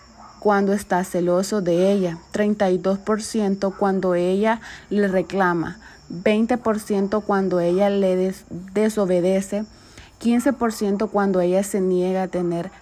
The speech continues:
relaciones sexuales con él, el doce por ciento y una de cada diez mencionó que es cuando hay problemas en la familia.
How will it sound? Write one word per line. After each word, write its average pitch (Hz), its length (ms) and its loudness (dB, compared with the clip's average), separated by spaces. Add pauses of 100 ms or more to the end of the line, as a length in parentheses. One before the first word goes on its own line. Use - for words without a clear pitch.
(160)
relaciones 180 580 -2
sexuales 165 480 -2 (100)
con 175 220 -2
él, 185 240 2 (420)
el 202 220 2
doce 208 320 2
por 226 220 -2
ciento 185 640 0 (260)
y 220 140 2
una 202 400 2
de 208 120 -2
cada 196 580 0 (680)
diez 208 400 0
mencionó 208 720 0
que 190 160 0
es 202 100 -2
cuando 196 360 0
hay 185 100 2
problemas 180 480 0
en 180 120 0
la 160 80 -2
familia. 156 560 -2